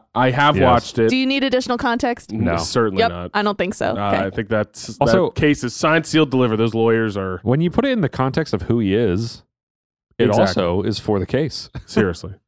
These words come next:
Speaker 1: seriously. Uh, just, you know, odd stuff all around here. Also, I don't know why you would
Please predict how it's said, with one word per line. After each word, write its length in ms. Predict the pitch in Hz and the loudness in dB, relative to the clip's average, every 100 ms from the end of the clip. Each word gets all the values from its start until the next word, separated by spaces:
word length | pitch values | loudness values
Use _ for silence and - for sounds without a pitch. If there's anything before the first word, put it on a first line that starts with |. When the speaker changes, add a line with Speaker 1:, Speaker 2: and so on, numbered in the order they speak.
| _ | _
Speaker 1:
seriously. 400 | - 82 92 113 _ _ _ _ _ - | -12 -12 -12 -18 _ _ _ _ _ -6
Uh, 240 | 107 110 | -2 0
just, 380 | 120 269 254 - _ _ _ _ _ _ _ | 0 -2 -2 -6 _ _ _ _ _ _ _
you 160 | - 110 | -2 -2
know, 160 | 92 - _ _ | -2 -10 _ _
odd 280 | 147 143 131 | 0 2 0
stuff 340 | - 104 92 | -4 -4 -4
all 140 | 92 90 | -6 -6
around 320 | 90 90 87 | -6 -6 -6
here. 280 | 92 92 - _ _ _ _ _ | -6 -6 -10 _ _ _ _ _
Also, 360 | 135 127 117 110 - - _ _ - | -2 2 2 0 -4 -20 _ _ -8
I 40 | |
don't 140 | 127 143 | -2 -2
know 80 | |
why 240 | 117 104 110 | 0 0 2
you 120 | 110 | 2
would 120 | 104 | 0